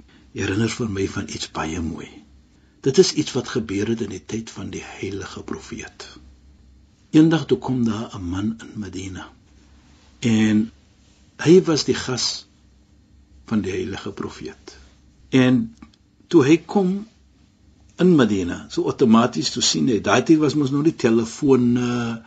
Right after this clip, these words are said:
en daar was mos nog nie dit en dat en e-mail soos ons vandag het. Jy kyk, ek is op die pad, ek kom nou na jou toe nie, of so iets van die aard. Hy kom na die heilige profeet.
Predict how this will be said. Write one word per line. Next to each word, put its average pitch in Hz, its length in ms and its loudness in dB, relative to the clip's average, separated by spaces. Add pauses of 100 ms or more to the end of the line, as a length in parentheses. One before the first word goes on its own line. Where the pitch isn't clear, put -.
(500)
en 110 80 -6
daar 113 200 -2
was 131 200 -2
mos 131 160 2
nog 131 160 2
nie 110 160 2
dit - 380 -2
en 95 100 -4
dat 117 400 -4
en 101 120 -4 (100)
e-mail 127 340 4
soos 113 180 -2
ons 101 140 -2
vandag 98 360 -4
het. 110 200 0
Jy 107 200 0
kyk, 135 280 0
ek 117 80 -4
is 113 100 -2
op 120 220 -2
die 117 80 4
pad, 123 400 -2
ek - 100 -6
kom 123 220 2
nou 120 160 2
na 117 80 0
jou 107 240 2
toe 113 180 0
nie, 110 160 -2
of 87 80 -6
so 147 180 0
iets 135 180 -4
van 113 100 -2
die 90 80 -8
aard. 87 220 -8 (540)
Hy 123 120 -6
kom 214 160 6
na 123 140 4
die 98 100 -2
heilige 80 320 -8
profeet. - 400 -14